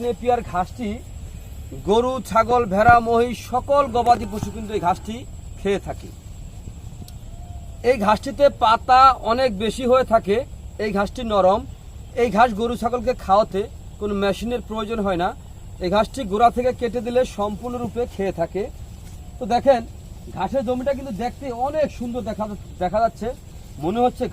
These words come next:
ঘাস কত সুন্দর, এত সুন্দর দেখা যাচ্ছে তা বলারও বাইরে। কারণ হচ্ছে এই ঘাসটি একেবারে সমান, এক দিক থেকে একেবারে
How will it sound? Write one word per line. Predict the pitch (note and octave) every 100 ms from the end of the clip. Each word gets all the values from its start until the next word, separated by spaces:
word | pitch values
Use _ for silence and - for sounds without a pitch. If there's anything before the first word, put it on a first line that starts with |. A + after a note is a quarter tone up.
| D3
ঘাস | G3 G3 -
কত | A3 - B3+ -
সুন্দর, | - B3 B3 B3+ C4+ C4 G#3+ - - - - - G#3
এত | G#3 C#4+ C#4+ C4 - - -
সুন্দর | A#3+ B3 C4 B3
দেখা | A#3 B3+
যাচ্ছে | B3+ A#3+ G#3
তা | A3 F#3+
বলারও | F3 F#3+ G3 E3+
বাইরে। | D3+ D#3 E3 - - - - - - - - -
কারণ | G3+ A3+ B3+
হচ্ছে | C4 - C#4+
এই | C4+ F3
ঘাসটি | G#3 - C#4+ C4 - F#4+
একেবারে | F#4 C#4 A3+ B3+ B3+ -
সমান, | G#3+ F3 B2 - - - - G#3+ B3
এক | A3 F#3+
দিক | A#3+ -
থেকে | G#3+ B3 B3
একেবারে | B3+ A#3+ A#3